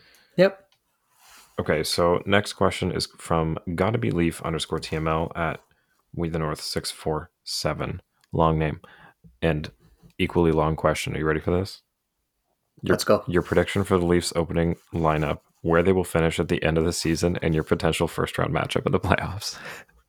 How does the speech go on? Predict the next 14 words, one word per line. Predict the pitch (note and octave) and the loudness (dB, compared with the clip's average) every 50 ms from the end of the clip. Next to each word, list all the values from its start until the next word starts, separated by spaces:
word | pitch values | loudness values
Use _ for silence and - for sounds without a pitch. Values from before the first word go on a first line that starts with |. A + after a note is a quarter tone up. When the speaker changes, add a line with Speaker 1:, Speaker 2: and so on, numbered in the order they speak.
| _ _ _ _ _ _ _ _ - - - - - - | _ _ _ _ _ _ _ _ -20 -20 -16 -12 -4 -2
Speaker 1:
Oh, | C#3 A#2 G#2 - - | 0 0 -2 -4 -6
jeez. | - - - A2+ A2+ A2+ A2+ A2+ G#2 F#2 - - - - _ _ - _ _ - - E3+ E3 B2 A#2+ | -4 -4 -2 0 0 2 2 2 0 -2 -4 -8 -12 -14 _ _ -20 _ _ -6 -2 0 0 0 4
Speaker 2:
Just | - B2 A2 - - | 6 6 6 6 6
a | F#2+ | 4
little | F#2 F2 E2 D#2+ C#2+ G1+ | 6 6 6 6 4 4
one. | G1+ G1+ - B2 C3 - _ _ - _ _ _ _ _ _ - - - - - | 0 -2 -2 -4 -6 -8 _ _ -20 _ _ _ _ _ _ -20 -20 -20 -18 -16
So, | - - - F2+ E2 D#2 - - - _ _ - | -4 0 0 2 2 0 -2 -6 -14 _ _ 2
um, | F2+ E2+ E2 E2 E2 E2 E2 E2 E2 - - | 6 6 8 8 6 4 2 0 -2 -4 0
predictions | - - G2 F#2+ - - A2 A2 G2+ | 2 2 2 4 2 2 2 2 0
for | - - - - - E2+ E2 - - - | -2 -6 -8 -4 0 0 2 2 4 2
opening | F2+ E2+ - F2 F2 F2 F2+ F2 - - _ _ | 2 2 2 2 0 2 0 0 -4 -6 _ _
night | - E2 D#2 D2+ D#2 - - - | 0 0 0 0 -2 -4 -6 -6
lineup. | - E2+ - C#3+ - D3 C#3+ - - - - - - _ _ _ _ _ _ _ _ _ _ _ _ - - - - - - _ _ - | -4 -2 -2 -2 -2 -2 -4 -6 -8 -10 -12 -16 -20 _ _ _ _ _ _ _ _ _ _ _ _ -20 -20 -20 -20 -20 -20 _ _ 6
Um, | F2 E2 D#2 D#2 D#2 D2+ D2 D2+ D2+ - - | 8 10 10 10 8 6 2 0 -2 -2 -4